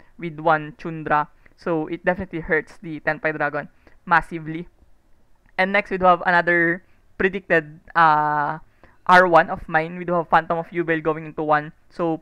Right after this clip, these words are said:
Poi definitely a card that should be going into one. Uh, I think people have thought that this card will not be touched by the ban list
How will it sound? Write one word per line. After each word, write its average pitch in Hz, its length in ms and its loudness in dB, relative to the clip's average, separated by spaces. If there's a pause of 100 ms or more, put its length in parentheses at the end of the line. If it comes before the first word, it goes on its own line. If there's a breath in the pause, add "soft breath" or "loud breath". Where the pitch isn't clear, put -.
Poi 180 440 0 (140)
definitely 170 760 -6 (420 soft breath)
a 170 120 6
card 165 300 2
that 151 340 2 (220)
should 165 240 -4
be 175 80 -4
going 160 300 0
into 160 180 -8
one. 151 360 -2 (440)
Uh, 160 240 6
I 170 80 -2
think 233 220 -12
people 240 260 0
have 185 400 2 (240)
thought 180 240 0
that 160 300 4
this 185 120 -10
card 170 220 2
will 165 160 -2
not 156 160 -2 (300)
be 160 180 -6
touched - 480 -4
by 160 160 -2
the 156 80 -2
ban 147 220 0
list - 180 -14